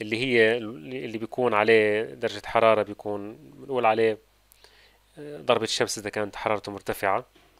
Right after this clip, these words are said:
الخيارات الثلاثة هي: heat stroke happens when a person's body temperature goes above normal by forty percent. Goes above normal. لاحظت؟ هي وجدتها بالإنترنت. A person goes into heat stroke if their body temperature jumps by forty percent and above.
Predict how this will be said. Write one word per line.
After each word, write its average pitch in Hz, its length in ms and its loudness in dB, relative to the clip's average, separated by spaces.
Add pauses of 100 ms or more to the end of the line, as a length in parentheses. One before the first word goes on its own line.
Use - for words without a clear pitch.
(400)
الخيارات 143 500 4
الثلاثة 110 360 -2
هي: 107 240 -8 (440)
heat 180 140 6
stroke - 380 2
happens 98 600 -2
when 113 120 0
a 107 60 -2
person's 139 480 0
body 117 240 0
temperature 117 460 -8
goes 120 420 2
above 139 400 6
normal 104 400 -4
by 98 160 -4
forty 107 320 -10
percent. 95 380 -10
Goes 113 280 -2
above 104 300 0
normal. 92 280 -10
لاحظت؟ 104 480 -10 (840)
هي 120 100 2
وجدتها 107 340 -2
بالإنترنت. 101 500 -14 (1040)
A 117 80 2
person 185 460 8
goes 135 320 6
into 135 340 -4
heat 120 300 2
stroke - 560 -2 (400)
if - 180 -4
their 175 200 8
body 147 280 6
temperature 123 500 -4
jumps 156 520 2
by 101 240 4
forty 107 360 -6
percent 101 380 -12
and 95 120 -14
above. 92 240 -10